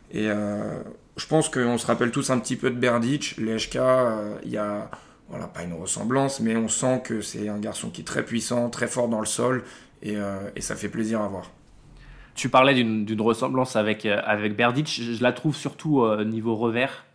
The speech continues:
Speaker 2: Euh, on avait l'habitude de voir, euh, Thomas Berdych, euh,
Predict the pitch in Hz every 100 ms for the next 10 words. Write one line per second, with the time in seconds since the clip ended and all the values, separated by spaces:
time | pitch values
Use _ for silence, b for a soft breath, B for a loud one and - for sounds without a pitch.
0 | b b b b b b - 101 95 95
1 | 95 107 104 98 101 98 101 - 110 104
2 | 98 110 104 95 92 107 107 101 104 110
3 | 110 - 92 92 90